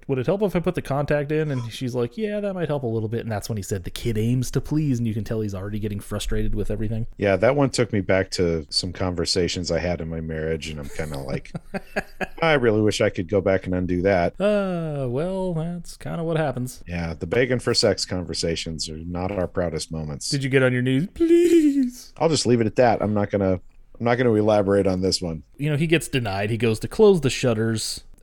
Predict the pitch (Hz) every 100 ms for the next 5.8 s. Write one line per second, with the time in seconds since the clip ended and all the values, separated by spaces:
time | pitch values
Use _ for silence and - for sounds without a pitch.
0 | - 131 - 120 - 123 123 110 101 101
1 | 101 104 104 110 147 165 160 160 151 -
2 | - - - - 139 - 196 180 196 254
3 | 277 - 160 104 - 147 147 101 - 156
4 | 127 104 110 - 113 98 104 107 120 113
5 | 101 95 110 104 92 98 143 180